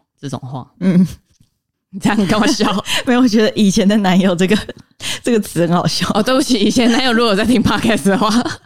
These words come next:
Speaker 1: <laughs> 我要认错，都是我错，<laughs> 对不起。
Speaker 2: 就是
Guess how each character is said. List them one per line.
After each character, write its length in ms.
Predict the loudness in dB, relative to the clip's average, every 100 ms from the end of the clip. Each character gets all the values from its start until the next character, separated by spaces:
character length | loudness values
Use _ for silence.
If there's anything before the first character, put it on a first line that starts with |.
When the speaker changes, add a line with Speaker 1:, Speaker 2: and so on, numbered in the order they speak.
| -20
Speaker 1:
<laughs> 420 | -20 -6 -4 0
我 100 | 0
要 80 | 0
认 160 | 0
错， 160 | 2 0
都 140 | 0
是 100 | 0
我 160 | 2 0
错， 180 | 0 0 0 0
<laughs> 120 | 0
对 140 | 0
不 100 | 0
起。 320 | 0 0 0 -2 -4 -6 -4 -4 -2 -6 -4 -6 -6 -10 -14 -14 -16 -12 -12 -6 -6 -8 -12 -16
Speaker 2:
就 120 | -2
是 240 | 0 0